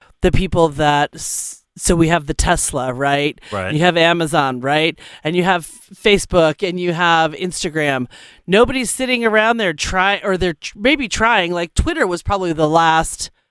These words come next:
Speaker 2: Yes.
Speaker 1: like, platform, right, where you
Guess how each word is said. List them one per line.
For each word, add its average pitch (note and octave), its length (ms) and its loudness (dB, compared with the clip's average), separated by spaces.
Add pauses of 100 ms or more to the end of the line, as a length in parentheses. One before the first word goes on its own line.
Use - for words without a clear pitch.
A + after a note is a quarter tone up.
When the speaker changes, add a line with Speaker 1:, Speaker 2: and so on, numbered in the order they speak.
(760)
Speaker 2:
Yes. A2 500 -4 (240)
Speaker 1:
like, F#3 240 2
platform, E3+ 800 -2
right, D#3+ 260 -2
where E3+ 120 -8
you E3 180 -6